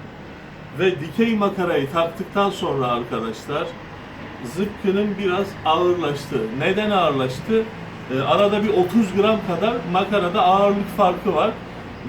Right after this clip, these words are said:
Yüzdürücü, e, maalesef bunu karşılayamadı arkadaşlar. Ne oldu? Ben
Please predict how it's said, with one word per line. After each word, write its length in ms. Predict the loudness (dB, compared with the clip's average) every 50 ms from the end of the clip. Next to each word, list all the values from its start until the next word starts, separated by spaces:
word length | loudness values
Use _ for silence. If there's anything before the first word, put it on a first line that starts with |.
| -2 2
Yüzdürücü, 760 | 2 4 4 2 2 0 2 2 0 0 0 0 -2 -2 -2 -4 -6 -4
e, 160 | 0 0 2 2 2 2 2 2 2
maalesef 580 | 2 2 4 2 2 0 0 2 2 2 2 2 -4 -12 -14 -16 -16 -16 -16 -16 -16 -16 -16 -14 -12 -8 -2 2
bunu 340 | 4 4 6 4 4 2 4
karşılayamadı 840 | 4 6 6 4 2 2 0 2 4 4 4 4 4 2 0 0 -2 -2 0
arkadaşlar. 640 | 2 2 2 2 0 -2 -2 -2 -4 -6 -6 -4 -4 -4 -2 0
Ne 60 | 2
oldu? 240 | 2 4 2 2 0 0 0 0
Ben 160 | 0 0